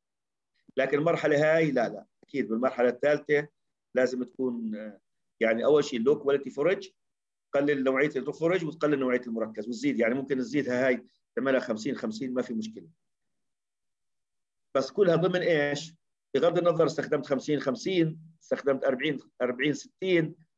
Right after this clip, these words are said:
بغض النظر هون اللي بحدد لك الاحتياجات الغذائية والإنتاج الحليب. قال إنه لو استخدمت ستين، ست-، ست-، ستين أربعين، يعني ستين فرج رافج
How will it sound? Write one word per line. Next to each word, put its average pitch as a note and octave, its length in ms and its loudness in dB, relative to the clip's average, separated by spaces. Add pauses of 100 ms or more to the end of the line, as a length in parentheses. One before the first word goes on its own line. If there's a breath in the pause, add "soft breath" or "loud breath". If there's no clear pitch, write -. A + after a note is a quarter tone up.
(140)
بغض D#3 360 2
النظر D#3 420 4
هون D#3+ 440 4
اللي C#3+ 180 -6
بحدد C#3 600 -4
لك E3 260 0 (760)
الاحتياجات C#3 580 2
الغذائية G#2 480 -2 (200)
والإنتاج B2+ 420 -2
الحليب. E2 300 -16 (960)
قال E3 160 4
إنه E3 160 2
لو D#3 100 6
استخدمت D#3 480 2
ستين، - 440 -4
ست-، D3+ 240 -6
ست-، C#3 180 -6
ستين D#3+ 360 0
أربعين، C#3+ 340 2
يعني A2+ 160 -4
ستين C3+ 300 -6
فرج B2+ 420 0 (720)
رافج B2+ 380 0